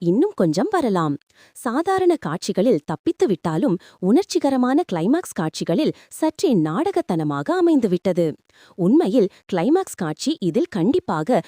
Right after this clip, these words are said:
வேறு விதமாக அழுத்தமாக உணர்வுபூர்வமாக அமைந்திருக்க வேண்டும். அதை விட்டு ட்விஸ்ட் வைக்கிறேன் பேருவழி என்று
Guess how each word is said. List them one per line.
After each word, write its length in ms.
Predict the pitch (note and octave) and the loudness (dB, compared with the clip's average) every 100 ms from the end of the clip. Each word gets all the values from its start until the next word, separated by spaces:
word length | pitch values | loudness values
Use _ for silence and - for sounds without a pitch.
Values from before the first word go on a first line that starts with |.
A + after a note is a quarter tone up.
| - D#3 | -8 -2
வேறு 320 | F3+ D4+ F4+ | 0 2 2
விதமாக 540 | F#3+ D#3+ D#3 D3+ A3 E4 - | 0 0 -2 -2 -2 -4 -2
அழுத்தமாக 720 | D#3+ D#4 - A#3+ D#3 D#3 D#4 - | -2 0 0 0 0 -2 -2 -2
உணர்வுபூர்வமாக 920 | E3 C#4+ F#4 - F3 D4+ F4 E3+ D3+ E4+ | -2 0 -2 -2 -2 2 2 0 -2 0
அமைந்திருக்க 520 | F#4 E4+ C4 A3 F#3+ | 4 4 4 2 0
வேண்டும். 380 | E3+ D#3 D#3+ C#3 _ _ - - | 2 2 2 0 _ _ -20 -12
அதை 260 | D#3+ D#3 F4+ | -6 0 0
விட்டு 320 | G#3 - C#4+ - - | 0 0 -2 -2 -8
ட்விஸ்ட் 360 | - D4 - G4 | -4 -4 -2 -2
வைக்கிறேன் 440 | E4+ C4+ A#3+ E3+ | 0 2 2 2
பேருவழி 460 | E3 A3 F4 F#3 D4 | 2 0 2 0 0
என்று 300 | F#3 F3 D4 | 0 0 0